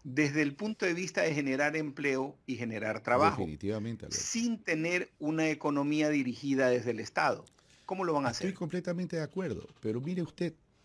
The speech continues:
Speaker 2: ¿qué dicen los organismos multilaterales hoy en día? ¿Qué dice el propio F M I? ¿Qué dice el Banco Mundial? ¿Qué dice el Banco Interamericano de Desarrollo? ¿Qué dice la cepal? Dice,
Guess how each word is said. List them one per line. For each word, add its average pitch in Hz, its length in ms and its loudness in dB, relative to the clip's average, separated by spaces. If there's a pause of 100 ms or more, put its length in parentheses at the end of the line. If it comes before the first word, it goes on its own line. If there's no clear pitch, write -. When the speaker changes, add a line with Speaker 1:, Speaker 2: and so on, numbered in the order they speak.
(260)
Speaker 2:
¿qué 170 180 -2
dicen 180 300 -2
los 143 120 0
organismos 127 760 -6
multilaterales 107 840 -8
hoy - 100 -18
en - 160 -18
día? - 260 -20 (680)
¿Qué 165 140 -2
dice 208 220 -2
el 147 80 -4
propio 151 280 -2
F 147 140 -2
M 135 200 -2
I? 165 100 -8 (600)
¿Qué 147 120 2
dice 160 520 2
el 123 80 0
Banco 135 260 -2
Mundial? 123 440 -4 (420)
¿Qué 143 120 0
dice 165 240 -2
el 139 80 -2
Banco 139 280 -4
Interamericano 110 720 -4
de 104 60 -4
Desarrollo? 101 500 -10 (440)
¿Qué 165 160 0
dice 185 280 -2
la 147 120 0
cepal? 117 520 -8 (720)
Dice, 131 340 -8